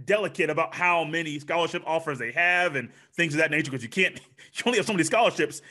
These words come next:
If you go over that number, you're gonna be in trouble. So no, it's, it's pretty, it's pretty normal, um, as far as, uh, the talent, um, that Ohio State has right now.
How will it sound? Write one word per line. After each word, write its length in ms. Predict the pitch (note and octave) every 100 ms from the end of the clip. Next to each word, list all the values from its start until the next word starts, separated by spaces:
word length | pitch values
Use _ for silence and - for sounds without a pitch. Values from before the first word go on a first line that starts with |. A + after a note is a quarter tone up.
| -
If 100 | C3
you 60 | C3+
go 100 | G#3
over 160 | F#3+
that 140 | F#3 E3
number, 400 | A#3 E3 D3 - -
you're 160 | D3+
gonna 140 | F#3+ F3+
be 100 | D#3+
in 80 | C#3+
trouble. 380 | G3 D3 A2+ - -
So 100 | A#3
no, 140 | A3+
it's, 180 | A#3 B3+ G#3
it's 120 | A3
pretty, 260 | - C4 A#3
it's 240 | G3+ -
pretty 220 | C4 B3
normal, 540 | E3+ D#3+ F3 F3 F#3 D3
um, 480 | D3 C#3+ C3+ A2+ - -
as 120 | C#3+
far 280 | D#3+ D3+ C#3+
as, 260 | C#3 C3+ - - -
uh, 220 | C#3 C#3
the 100 | B2+
talent, 540 | B2+ D#3+ D3+ D#3 D#3 -
um, 460 | C3+ C3 B2+ A#2 G2
that 160 | C3+ C#3
Ohio 280 | C3 C3 B2
State 160 | A#2
has 160 | A#2 A#2
right 160 | G#2+ G#2
now. 200 | G#2